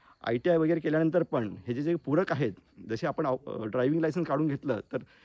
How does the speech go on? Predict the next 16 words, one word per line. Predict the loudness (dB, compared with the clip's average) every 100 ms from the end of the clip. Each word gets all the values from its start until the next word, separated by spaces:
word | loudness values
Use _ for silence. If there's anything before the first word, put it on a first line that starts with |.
| -14 -10
आपल्याकडे | -6 -2 0 0
येणारे | 0 0
जे | 0
क्रेन | 0 0 2
आहेत, | 0 -2
जसे | -4 -4
आरटीजी | -4 -2 -2 -2
क्रेन | -2 0
ज्याला | 2
म्हणतात, | 2 0 -2
रबर | -2 -2
टायर | 0 0
गॅन्ट्री | 2 0 -2
क्रेन्स | -2 -2 -2
आहेत | -4 -6 _
त्याच्यावरती | -2 0 0 0 -4